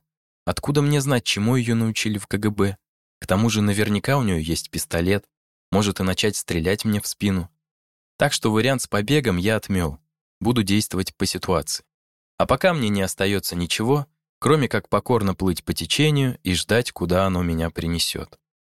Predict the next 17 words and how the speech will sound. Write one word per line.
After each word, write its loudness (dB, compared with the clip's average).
Что 0
там 2
с -6
таймером? 0
Я 2
посмотрел 0
на 0
периферию 0
зрения. -2
Два 2
часа -2
десять -4
минут. -2
Как -2
быстро -2
тает 0
время. -2